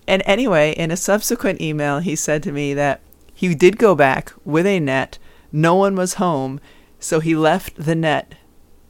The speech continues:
at their house with a little note. He did not install the net. But I just think that's fantastic that he's taken it to a whole new level. Forget parks that have rims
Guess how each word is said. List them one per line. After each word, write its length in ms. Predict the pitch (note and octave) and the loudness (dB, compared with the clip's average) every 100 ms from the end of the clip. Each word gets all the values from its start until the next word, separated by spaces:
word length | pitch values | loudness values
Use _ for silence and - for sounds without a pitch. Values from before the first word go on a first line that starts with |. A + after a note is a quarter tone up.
| _ _ | _ _
at 180 | E3 D#3 | 0 0
their 140 | E3 D#3+ | 0 0
house 400 | D3 C3+ C#3+ D3 | 0 0 -2 -2
with 200 | D3 D3 | -2 0
a 60 | |
little 260 | C#3+ D3 C#3 | -2 -4 -2
note. 400 | C#3+ C#3 - - | -2 -4 -6 -6
He 120 | D3+ | -4
did 180 | D3+ D3 | -2 0
not 260 | C#3+ C3+ D#3+ | 0 -2 -4
install 480 | D3 - D3 C#3 C#3 | -4 -4 -2 -4 -4
the 100 | C#3 | -6
net. 400 | - - - - - - | -8 -10 -18 -20 -18 -2
But 120 | F#3+ | 0
I 60 | F3 | 2
just 260 | F#3+ G#3 | 2 4
think 200 | C4+ F#3 | 2 2
that's 240 | G3 - - | 0 0 0
fantastic 760 | E3+ E3 - - E3+ - D3 | 0 -2 -4 -4 -4 -4 -4
that 120 | D3 | -4
he's 200 | D#3 F#3 | -2 -6
taken 300 | - G#3+ F3+ | -4 -4 -2
it 80 | D#3+ | -4
to 80 | D#3+ | -4
a 40 | |
whole 220 | D3+ D#3 D#3 | 0 0 0
new 120 | D#3 | 0
level. 280 | D3+ - - | -2 -2 -8
Forget 520 | - D3+ F3+ G3 - - - - | -4 -2 0 -2 -4 -18 -20 -6
parks 460 | - D#3 - - | 2 2 2 -6
that 140 | - C#3 | -6 -4
have 240 | C#3 C3+ | -4 -4
rims 480 | C3+ C3+ C#3 C#3 | -4 -6 -8 -10